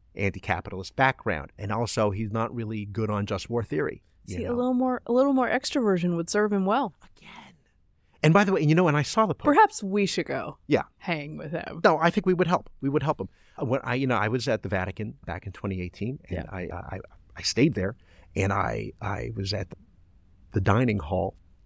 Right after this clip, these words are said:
Speaker 1: and I saw, I
Speaker 2: <laughs> Of
Speaker 1: went up
Speaker 2: course.
Speaker 1: to get a
Speaker 2: First stop.
Speaker 1: Yeah, first stop, the dining hall, and in fact, I was getting myself some arugula.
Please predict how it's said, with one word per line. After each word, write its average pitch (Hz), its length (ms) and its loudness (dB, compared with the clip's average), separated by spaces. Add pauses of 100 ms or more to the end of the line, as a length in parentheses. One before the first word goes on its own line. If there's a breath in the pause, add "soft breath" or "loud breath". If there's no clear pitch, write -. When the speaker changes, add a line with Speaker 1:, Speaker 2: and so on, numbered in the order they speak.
(280)
Speaker 1:
and 101 300 -6
I 104 60 -6
saw, - 340 0
I 127 60 -2
Speaker 2:
<laughs> - 0 -
Of - 80 4
Speaker 1:
went 156 120 4
up 180 60 6
Speaker 2:
course. - 120 2
Speaker 1:
to - 60 -4
get 131 200 6
a - 20 8
Speaker 2:
First 294 160 4
stop. 170 320 0 (220)
Speaker 1:
Yeah, 170 340 6
first 240 240 4
stop, 226 220 4
the 170 60 0
dining 185 280 4
hall, 143 200 6
and 127 140 0
in 127 120 2
fact, 143 280 4
I 127 40 2
was 123 160 -2
getting 160 240 2
myself 135 360 0
some 131 140 -4
arugula. 107 480 -2